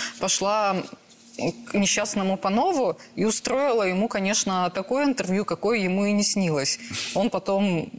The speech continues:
сказал, что по нему как будто переехали танком. И он, конечно, не ждал такого. И,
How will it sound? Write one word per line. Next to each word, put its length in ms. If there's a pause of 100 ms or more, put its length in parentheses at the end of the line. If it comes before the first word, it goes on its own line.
сказал, 420
что 200
по 120
нему 240
как 140
будто 500
переехали 580
танком. 540 (640)
И 480
он, 120
конечно, 400
не 140
ждал 340
такого. 580
И, 640